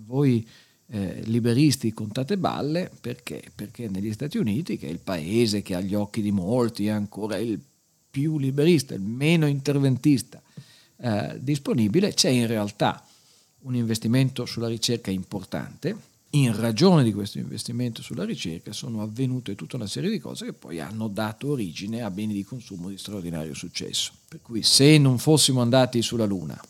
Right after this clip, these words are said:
per intenderci, se non avessimo in quel momento concentrato tante risorse in un luogo solo, grazie all'intervento del decisore politico, beh,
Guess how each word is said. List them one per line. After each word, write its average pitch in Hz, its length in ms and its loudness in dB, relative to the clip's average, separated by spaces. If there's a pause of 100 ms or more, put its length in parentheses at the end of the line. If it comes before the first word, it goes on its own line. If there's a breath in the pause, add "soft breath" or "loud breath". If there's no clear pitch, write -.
(400)
per 98 160 -6
intenderci, 73 640 -10
se 107 140 -2
non 117 140 0
avessimo 120 680 4
in 120 80 -6
quel 120 180 -2
momento 120 640 0 (560 loud breath)
concentrato 139 1160 2
tante 107 340 -6
risorse 110 680 -4
in 110 180 -4
un 107 120 4
luogo 135 300 6
solo, 135 540 -6 (680)
grazie 95 920 -4
all'intervento 98 720 -4
del 101 120 -8
decisore - 460 -12
politico, - 680 -18 (640 soft breath)
beh, - 300 -2